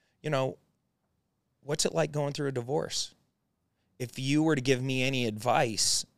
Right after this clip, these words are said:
being young, like, how would I not fuck up a marriage?" And he was almost, like, coaching me and mentoring me. It's like I flipped the tables on him by just asking great open-ended questions. Um,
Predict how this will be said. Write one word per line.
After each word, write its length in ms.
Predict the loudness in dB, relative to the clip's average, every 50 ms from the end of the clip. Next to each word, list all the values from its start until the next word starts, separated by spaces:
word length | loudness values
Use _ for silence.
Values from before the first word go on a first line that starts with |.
| _ _ _ _ _ _ _ _ _ _ _
being 280 | -10 -6 -4 -4 -4 -2
young, 480 | -2 0 2 2 2 0 -2 -4 -6 -10 _ _ _ _ _ _ -8
like, 160 | -8 -8 -8 -10 -14
how 320 | -8 -4 0 0 2 2
would 140 | 2 2 0
I 120 | 0 0
not 300 | 0 -2 -2 -2 -4 -6 _ -10
fuck 280 | -6 -4 -4 -2 -2
up 120 | -4 -4 -4
a 60 | -6
marriage?" 540 | -6 -6 -8 -10 -12 -14 -16 -18 -20 -20 _ _ _ _ _ _ _ _ _ _ _ _ _ _ _ _ _ _ _ _ _ _ _ _ _ _ _ -6
And 120 | -2 0
he 100 | 0 0
was 160 | 2 2 4 4
almost, 380 | 4 4 4 4 2 4 4
like, 180 | 4 4 2 2
coaching 500 | 0 2 4 4 4 4 2 2 0 -2
me 120 | -4 -6 -6
and 180 | -6 -4 -4
mentoring 420 | -2 -2 -2 -2 -2 -2 -2 -2 -2
me. 120 | -2 -4
It's 120 | -4 -2 -2
like 160 | -2 0 0
I 60 | -2
flipped 360 | -4 -4 -2 0 0 2 2
the 80 | 0 -2
tables 480 | 0 2 2 2 2 2 0 -2 -2 -2
on 160 | -2 -2 -4
him 100 | -4 -4
by 100 | -4 -4
just 400 | -2 0 0 2 2 2 0 -2 0
asking 420 | 2 2 2 0 -2 -4 -6 -6
great 340 | -2 0 0 0 0 -2 _ -2
open-ended 580 | -2 0 0 0 -2 -2 -2 -2 -4 -4 -6 -6
questions. 640 | -6 -4 -4 -4 -4 -6 -8 -8 -4 -4 -4 -4 _ _ _ _ _ _ _ _ _ _ _ _ _ _ _ _ _ _ _ _ -12
Um, 320 | -10 -8 -8 -10 -10 -14